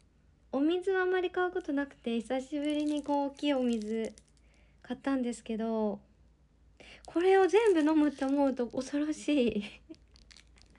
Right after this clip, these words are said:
怖いです。いやー、ちょっとじゃあ開けて、ちょっとこのまま飲むの大変なので、重くて。このコップに、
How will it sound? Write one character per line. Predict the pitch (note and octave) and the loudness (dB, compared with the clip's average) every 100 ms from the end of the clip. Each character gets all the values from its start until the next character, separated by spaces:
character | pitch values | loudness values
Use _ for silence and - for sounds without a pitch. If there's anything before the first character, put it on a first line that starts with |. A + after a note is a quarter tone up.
| _ - - - - B4+ F4 G#4 G#4+ G4 G#4+ F#4+ - F#4 - _ _ _ - _ _ - A4 - - - - - | _ -18 -14 -8 -6 -6 -2 0 4 4 2 0 -2 -4 -8 _ _ _ -20 _ _ -14 -14 -12 -10 -8 -10 -8
怖 | F4+ F4+ F#4 | 0 4 4
い | F#4 E4+ | 4 2
で | D4+ D#4 | 0 -2
す。 | - - - - - - - | -6 -18 -20 -20 -20 -16 -6
い | |
や | D#4 | -2
ー、 | D#4+ E4 E4 E4+ E4+ E4+ E4 - - - - - - | -2 -2 -4 -4 -6 -6 -10 -14 -20 -18 -18 -20 -6
ち | F#4 | -4
ょ | |
っ | F#4 | -2
と | D4 | 0
じ | D4+ | 0
ゃ | C#4+ | 0
あ | |
開 | C#4 D4+ D#4 | -2 -4 -4
け | |
て、 | - D#4+ D#4 D4 B3+ - - - - _ - | 0 0 2 0 -4 -8 -20 -20 -20 _ -6
ち | |
ょ | |
っ | C#4+ | -2
と | |
こ | - D4 | 2 4
の | F4+ | 6
ま | G4 | 6
ま | G4+ | 6
飲 | G4+ G#4 | 6 6
む | F#4 | 6
の | C#4+ | 2
大 | B3+ C4 | 0 -4
変 | C#4 D4 | -2 -2
な | D4 | 0
の | C#4 A#3+ | -2 -2
で、 | |
重 | - B3+ A#3 | -2 -2 -2
く | - | -6
て。 | - G#3+ G#3 - - - - _ - | -6 -4 -4 -8 -20 -20 -20 _ -4
こ | |
の | C#4+ | -4
コ | C#4 D4 | 0 -2
ッ | - | 0
プ | D#4+ | 0
に、 | D#4+ E4 D#4+ | 0 0 -2